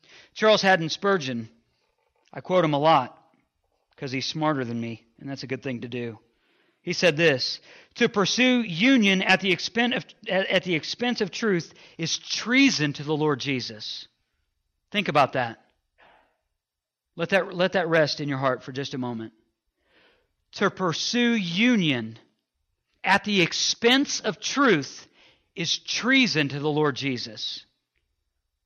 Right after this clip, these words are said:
So, the union with other people, the relationships that you have, and I say one of the, one of the biggest challenges that we have culturally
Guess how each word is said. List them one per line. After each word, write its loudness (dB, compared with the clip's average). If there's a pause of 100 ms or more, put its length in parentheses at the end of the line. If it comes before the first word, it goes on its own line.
(380)
So, 2 (880)
the -2
union 4
with 2
other 6
people, -4 (1600)
the -2
relationships 2
that -6
you 0
have, 2 (880)
and -4
I 2
say 4
one 4
of 6
the, 2
one 0
of 4
the 6
biggest 2
challenges 4
that -2
we 0
have 4
culturally 0